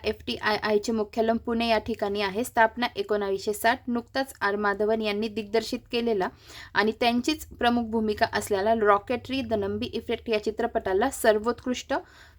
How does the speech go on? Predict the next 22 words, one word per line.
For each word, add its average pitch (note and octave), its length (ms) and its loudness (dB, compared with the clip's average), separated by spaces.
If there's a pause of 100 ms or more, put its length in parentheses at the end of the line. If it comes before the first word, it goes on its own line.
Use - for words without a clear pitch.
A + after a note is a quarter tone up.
(140)
फीचर B3 380 2
फिल्म, F#3 360 -4 (140)
नीट G#3 220 -6
लक्षात - 300 -4
ठेवा, F#3 380 -4
राष्ट्रीय A3 360 2
पुरस्कार F3+ 460 0 (520)
मिळाला. A3 340 4 (300)
म्हणजे, A#3 380 0 (540)
अम, F#3+ 480 -2 (520)
एकोणसत्तरावा A#3+ 880 4
जो B3+ 140 -2
दोन A#3+ 240 0
हजार A3+ 300 2
तेवीसचा A3+ 400 0
होता, A3 200 2
तो A3+ 220 2
नीट G3+ 220 -2
लक्षात F#3+ 280 -2
ठेवा. E3+ 300 -6 (380)
दोन A3 160 4
हजार G#3 220 4